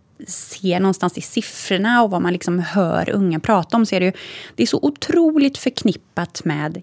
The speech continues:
kvalitet. Att när man pratar om att det är svenskproducerat, då är det första som du liksom tänker som ung, ja, men bra, då är det hög kvalitet. Och hög kvalitet,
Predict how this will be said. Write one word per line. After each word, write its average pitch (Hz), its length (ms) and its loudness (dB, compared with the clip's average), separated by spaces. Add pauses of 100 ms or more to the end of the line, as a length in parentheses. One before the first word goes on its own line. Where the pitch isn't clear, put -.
kvalitet. 185 760 -2
Att - 120 -12
när 214 100 4
man 220 140 4
pratar 262 340 0
om 208 140 2
att 170 80 -2
det 170 100 -4
är 151 40 -6
svenskproducerat, 165 960 -2
då 190 60 0
är 175 40 -2
det 180 100 -2
första 254 400 -2
som 240 140 4
du 214 80 4
liksom 160 240 -2
tänker 160 380 -4
som 170 140 -4
ung, 170 220 -2
ja, 160 220 -2
men 226 160 2
bra, 233 200 2 (320)
då - 80 2
är 208 40 6
det 180 60 4
hög 160 260 -2
kvalitet. 202 560 -2 (280)
Och 190 220 -4
hög 311 360 2
kvalitet, 233 580 2